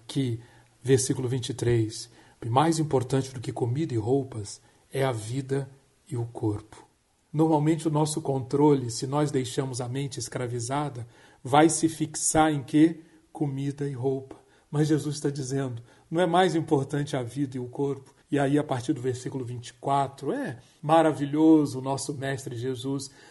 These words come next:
Ao invés de falar de coisas lá do sétimo céu ou abstrações filosóficas, Jesus mostra o que, Israel?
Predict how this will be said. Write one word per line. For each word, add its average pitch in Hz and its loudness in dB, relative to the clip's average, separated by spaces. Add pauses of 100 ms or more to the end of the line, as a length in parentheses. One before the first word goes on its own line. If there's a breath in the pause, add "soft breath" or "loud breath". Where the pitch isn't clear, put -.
(140)
Ao 320 0
invés 226 2
de 180 -10
falar 175 2
de 156 -8
coisas 147 4
lá 156 4
do 151 -6
sétimo 196 0
céu 143 0 (300 soft breath)
ou 175 6
abstrações 170 0
filosóficas, 143 0 (260 loud breath)
Jesus 208 0
mostra 220 4
o 170 2
que, 214 6
Israel? 151 0